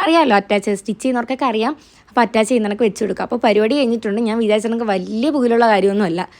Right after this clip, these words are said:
ഫോൾഡ് ചെയ്യുന്ന രീതിയിലൊരു ഇത് പ്രത്യേകത, അത് മാത്രമേ ഉള്ളൂ. ഇനി നമുക്ക് എന്തായാലും കട്ട് ചെയ്തെടുക്കാം. കട്ട് ചെയ്തെടുക്കുമ്പോഴത്തേക്ക് വേറെ ശ്രദ്ധിക്കാനൊന്നുമില്ല. വരച്ചിരിക്കുന്ന ഭാഗത്ത് അളവെല്ലാം കറക്റ്റ് ആയി കഴിഞ്ഞാൽ പിന്നെ നമ്മൾ അതിൻ്റെ അകത്ത് ടെൻഷൻ അടിക്കേണ്ട കാര്യമില്ല. അങ്ങനെ ഇപ്പോൾ കട്ട് ചെയ്തെടുക്കണം. കട്ട് ചെയ്തെടുക്കാൻ തന്നെ എൻ്റെ കൈ വിറയ്ക്കുന്നുണ്ടായിരുന്നു. ദൈവമേ, ഇനി കറക്റ്റ് ചെയ്യണം, കട്ട് ചെയ്യാൻ പോവാണ്.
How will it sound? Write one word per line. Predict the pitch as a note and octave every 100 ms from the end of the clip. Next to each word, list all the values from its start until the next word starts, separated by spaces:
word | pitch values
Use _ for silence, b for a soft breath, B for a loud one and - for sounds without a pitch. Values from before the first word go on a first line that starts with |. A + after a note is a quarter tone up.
| B B B -
ഫോൾഡ് | C4 D4
ചെയ്യുന്ന | F4+ D#4 D4+
രീതിയിലൊരു | A#3+ B3+ A#3+ C4+ C#4+ - G#3
ഇത് | F#3 - _
പ്രത്യേകത, | A3 - G3 F3
അത് | G3+ G3
മാത്രമേ | - F3
ഉള്ളൂ. | F3 - B B B -
ഇനി | D#4
നമുക്ക് | F4 E4+
എന്തായാലും | E4 E4 F4
കട്ട് | C4 -
ചെയ്തെടുക്കാം. | D4 C#4 A#3+ A#3 C#4
കട്ട് | B3+ -
ചെയ്തെടുക്കുമ്പോഴത്തേക്ക് | C4+ - C4 B3+ C4+ C#4
വേറെ | A#3+ C4+
ശ്രദ്ധിക്കാനൊന്നുമില്ല. | C4+ G#3+ A3+ C#4 C4 A#3+ B3
വരച്ചിരിക്കുന്ന | A3 G3+ A3+ A#3+ B3+
ഭാഗത്ത് | G#3+ A3+ A3
അളവെല്ലാം | A3+ C#4+ C4+ C#4
കറക്റ്റ് | A#3 A#3
ആയി | B3
കഴിഞ്ഞാൽ | A#3+ G#3+ B3+
പിന്നെ | B3+ B3
നമ്മൾ | A#3+
അതിൻ്റെ | A3 G#3
അകത്ത് | B3 C4
ടെൻഷൻ | A#3+ B3
അടിക്കേണ്ട | A3+ G#3+ G#3+
കാര്യമില്ല. | G3+ F#3 F3+ F3 B B B -
അങ്ങനെ | G#3 G#3+
ഇപ്പോൾ | A3+ G#3+
കട്ട് | F#3+ -
ചെയ്തെടുക്കണം. | A#3 G#3 F#3+ G3+
കട്ട് | A#3+ A#3+
ചെയ്തെടുക്കാൻ | F4+ D#4+ C4+ C#4
തന്നെ | C#4 B3+
എൻ്റെ | B3+ A3+
കൈ | A3+ A#3
വിറയ്ക്കുന്നുണ്ടായിരുന്നു. | G3 G#3 G#3 G3 G3 F#3+ G3+
ദൈവമേ, | A#3 C4+ C#4+
ഇനി | C4+
കറക്റ്റ് | B3+ A3+ A#3
ചെയ്യണം, | C4+ A#3+ A#3
കട്ട് | A3 G#3+
ചെയ്യാൻ | C4+ B3+ A#3+
പോവാണ്. | A3+ A3